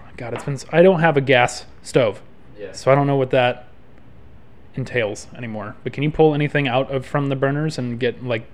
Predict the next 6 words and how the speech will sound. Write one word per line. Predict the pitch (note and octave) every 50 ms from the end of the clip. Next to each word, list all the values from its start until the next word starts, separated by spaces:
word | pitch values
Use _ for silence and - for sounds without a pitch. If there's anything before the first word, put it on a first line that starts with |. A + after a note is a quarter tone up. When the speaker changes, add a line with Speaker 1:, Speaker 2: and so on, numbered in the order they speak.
| - - -
Speaker 1:
potentially | - B2+ - B2 A#2 - B2 A#2+
s-, | - - - - - - - - - - - - -
s-, | - - - - - - - - - -
slide | - - - B2 B2 B2
something | - B2+ A#2+ B2 A#2 A2+
in | A2+ A#2 A#2+ A#2 A#2